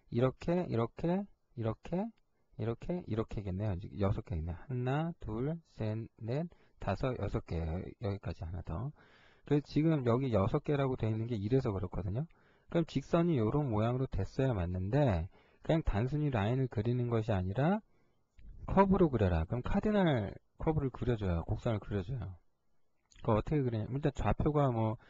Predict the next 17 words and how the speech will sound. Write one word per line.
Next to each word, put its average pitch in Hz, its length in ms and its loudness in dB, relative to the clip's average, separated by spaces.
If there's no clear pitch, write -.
이렇게 120 280 -4
간다라는 113 560 -2
건 107 200 0
그냥 107 400 0
느낌으로 110 420 0
아실 98 200 0
수 - 120 -4
있을 - 180 -6
것 104 120 -6
같은데요. 87 680 -2
그다음 120 320 2
뭐 95 220 2
펜 170 180 6
오브젝트야 143 600 2
뭐 104 160 0
앞서 - 200 -2
보셨으니까 107 1080 -2